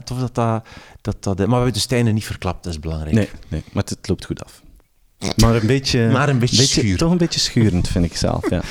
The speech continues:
Speaker 1: vind het mooi dat je zegt schurend.
Speaker 2: Ja.
Speaker 1: <laughs> Schuurt jouw derde boek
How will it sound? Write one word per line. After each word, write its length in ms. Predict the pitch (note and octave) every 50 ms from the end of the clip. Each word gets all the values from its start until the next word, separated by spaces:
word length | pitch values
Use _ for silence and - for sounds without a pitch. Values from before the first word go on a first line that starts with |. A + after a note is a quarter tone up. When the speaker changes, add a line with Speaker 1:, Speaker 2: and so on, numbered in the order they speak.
| - - - - - - -
Speaker 1:
vind 160 | - A2+ -
het 80 | G#2+ G#2+
mooi 100 | A#2+ B2+
dat 80 | A2+ G#2
je 60 | F#2+
zegt 180 | G#2+ A2 -
schurend. 580 | - - - - - A#2+ A#2+ A2+ G2 F#2 - -
Speaker 2:
Ja. 160 | - - G#2+ G#2 - - A3 - - F3 - - G#2+
Speaker 1:
<laughs> 400 | G#2+ C#3 C3+ D3 - - - -
Schuurt 460 | - - - - - C#3+ F3 - -
jouw 140 | - B2 G#2+ G2+
derde 300 | G#2 C3 D3 C#3+ B2+ A2
boek 280 | G2+ A#2+ E3 - -